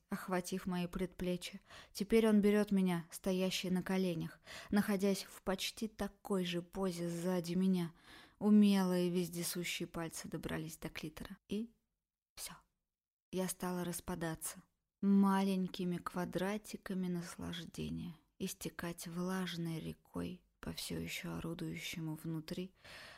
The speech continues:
продлевающему мое удовольствие мужскому члену, гореть бенгальским огнем, разбрасывая вместо искр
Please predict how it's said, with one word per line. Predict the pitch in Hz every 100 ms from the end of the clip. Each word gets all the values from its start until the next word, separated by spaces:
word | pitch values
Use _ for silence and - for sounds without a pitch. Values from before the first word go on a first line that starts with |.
| - -
продлевающему | 214 214 226 214 202 175 170 - 175 170
мое | 175 170 170
удовольствие | 170 170 175 180 - - 165
мужскому | 165 165 - - 165 160 160
члену, | - 185 185 175 - _ _
гореть | 175 185 185 190 202 - - _ _
бенгальским | 170 180 180 175 170 160 - 165
огнем, | 160 160 170 185 202 - _ _
разбрасывая | 180 196 190 180 202 214 - 175 170
вместо | 165 170 165 - - -
искр | 202 - - -